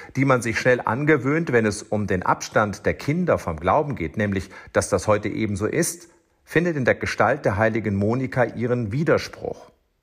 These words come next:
Wenn man das Glück seiner Kinder will, dann ist und bleibt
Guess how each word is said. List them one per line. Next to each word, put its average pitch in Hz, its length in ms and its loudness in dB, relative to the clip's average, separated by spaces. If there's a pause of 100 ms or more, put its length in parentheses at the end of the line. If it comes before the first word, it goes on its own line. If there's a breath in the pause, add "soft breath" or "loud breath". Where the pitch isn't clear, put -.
(360)
Wenn 90 140 2
man 90 120 2
das 90 260 2
Glück - 280 2
seiner 101 300 2
Kinder 147 480 0
will, 165 200 0 (220 loud breath)
dann - 240 0
ist - 420 -2
und 160 280 0
bleibt 120 460 0